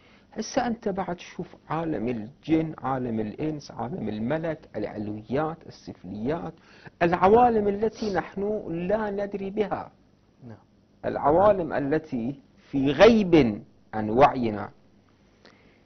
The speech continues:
Speaker 1: فالله جل جلاله أرسل رسوله لكي يكون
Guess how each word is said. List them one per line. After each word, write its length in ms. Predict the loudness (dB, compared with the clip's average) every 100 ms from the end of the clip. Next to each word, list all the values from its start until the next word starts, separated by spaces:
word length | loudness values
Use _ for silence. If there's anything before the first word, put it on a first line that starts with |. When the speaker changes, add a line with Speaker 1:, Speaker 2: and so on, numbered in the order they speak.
| _
Speaker 1:
فالله 720 | -20 -4 0 2 4 8 8 8
جل 360 | 4 6 6
جلاله 480 | 6 2 2 0 -4 -10 -4 6
أرسل 680 | 8 8 4 6 8 10 10
رسوله 920 | 6 4 4 6 4 2 -2 -2 -6 -14 -20 -20 _ _ _ -12
لكي 600 | -8 -6 0 0 0 0
يكون 600 | -2 0 0 2 0 -2